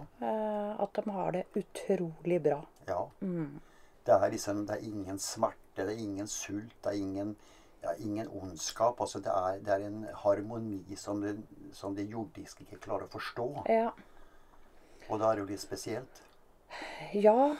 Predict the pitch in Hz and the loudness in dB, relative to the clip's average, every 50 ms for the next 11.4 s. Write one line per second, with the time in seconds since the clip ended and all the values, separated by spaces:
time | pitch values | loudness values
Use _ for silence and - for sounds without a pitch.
0 | - - - - 262 254 247 247 247 247 247 240 - - 202 233 - - - - | -2 2 4 6 8 8 8 10 10 10 10 8 10 10 10 10 10 8 2 0
1 | - 220 220 214 - - 220 220 220 214 208 196 185 190 196 202 196 180 185 180 | 4 6 6 6 6 6 8 8 8 8 6 6 6 6 6 6 6 6 4 2
2 | 185 175 160 - - - 170 165 - 165 160 - 170 165 180 175 165 151 139 127 | 0 -2 -4 -4 -4 -4 -4 0 0 -2 -2 -2 0 0 2 2 2 2 0 -2
3 | - - - - - 202 226 262 254 220 92 180 196 220 - - - - - - | -4 -6 -2 2 4 6 6 6 4 2 2 2 2 2 2 -2 -8 -20 -20 -20
4 | - - _ - - - _ - - - - - - - - - 117 120 - - | -20 -20 _ -20 -20 -20 _ -20 -20 -20 -20 -20 -20 -20 -6 -4 -2 -2 -2 -2
5 | 117 110 101 101 107 - - - 101 135 160 139 110 - 101 98 - 95 98 107 | -2 -2 6 8 8 8 8 4 0 0 2 2 2 0 -2 -6 -2 -2 -2 -2
6 | 107 98 101 101 104 98 - - - - - - - - 98 98 104 101 104 - | -2 -2 -4 -4 -6 -6 -8 -12 -18 -20 -20 -20 -8 -4 -2 0 2 2 0 0
7 | - - 135 107 90 85 87 85 - 117 113 - - - 98 92 92 92 101 104 | -2 -4 -4 -4 -4 -6 -8 -8 -8 -8 -8 -8 -6 -4 -4 -4 -4 -2 -4 -4
8 | 101 107 120 123 113 95 - - - 85 95 101 98 - - 110 107 120 - - | -6 -6 -8 -10 -10 -12 -10 -6 -4 -4 -2 -2 -4 -6 -6 -6 -6 -6 -8 -8
9 | - 98 101 82 95 92 95 113 117 - - 95 90 85 82 78 78 - - - | -6 -6 -6 -6 0 2 2 2 2 0 -4 -6 -6 -4 -6 -8 -8 -8 -8 -6
10 | 98 92 - - - 101 92 95 87 82 85 - - - - 85 80 85 82 76 | -6 -6 -8 -6 -6 -4 -2 2 2 2 2 2 0 -2 -2 -4 -6 -8 -8 -8
11 | - 82 80 - - 165 165 | -8 -8 -6 -6 -6 -6 -6